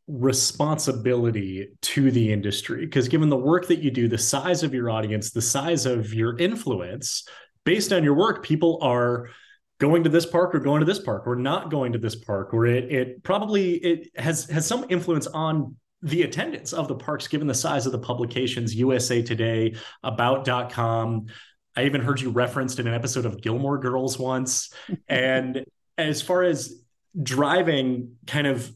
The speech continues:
Speaker 1: overall traffic and attendance, wh-, how do, how do you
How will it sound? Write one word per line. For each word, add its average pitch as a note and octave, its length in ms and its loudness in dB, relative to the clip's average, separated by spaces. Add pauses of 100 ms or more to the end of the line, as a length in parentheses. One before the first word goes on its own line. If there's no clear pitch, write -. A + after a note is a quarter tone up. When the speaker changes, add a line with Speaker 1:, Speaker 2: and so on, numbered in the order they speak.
Speaker 1:
overall D3+ 300 2
traffic E3+ 560 -2
and B2 100 -2
attendance, A#2 880 -6
wh-, G3+ 220 -6 (240)
how F3+ 160 0
do, G#3 100 -4
how - 160 2
do A3 100 2
you G3 360 2